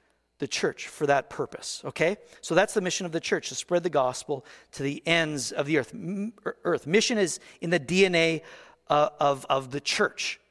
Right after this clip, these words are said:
okay? We must go. We must share. I mean, that's how we got here, right? I mean, we're just that, we're just that last link in a long chain.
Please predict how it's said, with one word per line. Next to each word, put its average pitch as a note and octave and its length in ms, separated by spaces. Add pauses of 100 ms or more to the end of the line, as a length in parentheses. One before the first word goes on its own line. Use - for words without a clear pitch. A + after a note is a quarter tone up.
(100)
okay? C3+ 220 (200)
We D3 180
must D3 540 (420)
go. D3+ 320
We C#3+ 180
must D#3 440 (440)
share. E3 560
I G2+ 60
mean, C3 120
that's C#3+ 200
how D3 180
we C#3 280
got C#3 340
here, G3+ 400
right? B2 280
I - 40
mean, C3+ 200
we're D#3+ 120
just A3 200
that, E3 200 (300)
we're - 100
just A3+ 160
that - 220
last D#3+ 420
link D3+ 360
in C3+ 100
a A#2+ 60
long C3+ 460
chain. C3 540